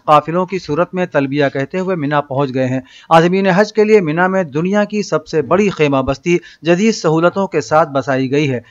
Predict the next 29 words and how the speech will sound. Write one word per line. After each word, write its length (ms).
आज़मीन 400
हज 240
आज 260
की 100
रात 280
मिना 220
में 100
ही 100
क़याम 340
करेंगे 380
और 220
कल 160
नमाज 360
फज्र 200
की 160
अदायगी 440
के 120
बाद 320
मैदान 340
अरफात 520
के 80
लिए 140
रवाना 360
होंगे, 300
जहां 300
हज 300
का 120
रुकन 240
आज़म 420